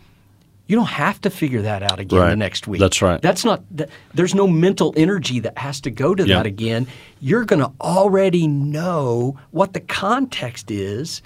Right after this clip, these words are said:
Speaker 1: If you've preached through Hebrews one, two, and three, like, kinda like my friend Matt Collier at First Baptist Kiefer, uh, who said I could say his name,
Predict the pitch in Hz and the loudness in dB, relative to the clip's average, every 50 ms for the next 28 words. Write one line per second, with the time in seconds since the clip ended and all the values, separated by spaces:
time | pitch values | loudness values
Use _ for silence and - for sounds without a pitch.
0 | - _ _ _ _ - 151 143 - 220 247 233 - - 220 214 226 - - 180 | -20 _ _ _ _ -2 0 0 2 0 0 -2 -2 -4 -4 -2 -2 -2 0 0
1 | 156 - 170 196 190 147 147 135 123 - 139 139 147 156 165 170 175 185 180 - | 0 0 0 -2 0 0 0 0 0 0 0 0 2 2 2 2 0 -2 -2 -2
2 | - 170 175 175 170 151 117 - - 151 175 180 170 147 131 135 120 117 - - | 0 0 2 2 2 0 0 -2 -2 0 0 2 2 2 0 0 -2 -2 -4 -6
3 | - 131 - - 147 139 135 - - 120 117 - _ - 127 123 117 - 151 143 | -12 -18 -8 -4 -2 -2 -2 -4 -4 -8 -12 -12 _ -2 -2 -2 0 0 0 2
4 | 123 113 110 123 127 - - - - 127 139 151 160 123 107 101 - - _ _ | 2 2 2 0 -2 -4 -6 -4 -2 0 2 2 2 0 -2 -4 -6 -10 _ _
5 | _ - - - - 120 101 95 - - - - 233 233 - 107 107 120 - - | _ -8 -8 -6 -4 -6 -6 -6 -8 -8 -6 -6 -6 -4 -4 -4 -6 -6 -8 -12
6 | - - - - - - - - - _ _ _ - 131 131 135 127 127 123 - | -20 -20 -20 -20 -20 -20 -20 -20 -20 _ _ _ -2 0 2 2 2 0 0 -4
7 | - _ _ - - 127 110 - 120 107 98 87 - 85 - - 98 92 82 - | -10 _ _ -6 -4 -4 -2 -2 -2 -2 -2 -6 -10 -12 -10 -8 -8 -8 -8 -8
8 | - 92 87 85 | -10 -10 -10 -10